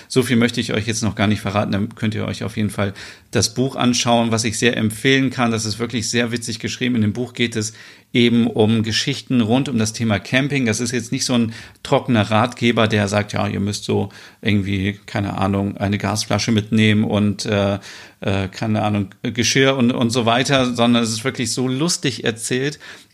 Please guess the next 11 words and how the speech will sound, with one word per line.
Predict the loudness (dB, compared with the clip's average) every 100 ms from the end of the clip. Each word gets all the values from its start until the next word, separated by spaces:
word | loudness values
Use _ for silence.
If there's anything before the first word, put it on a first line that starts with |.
| 0
ähm, | 2 4 4 2 0
was | -2 0
alles | -2 -2 0
so | -2
passieren | -2 -2 -2 -2 0 2 2 0
kann, | 0 2 4 4
wenn | 2
man | 2 0
unterwegs | 0 -2 0 0 0
ist. | 0 -2
Und | 0 -2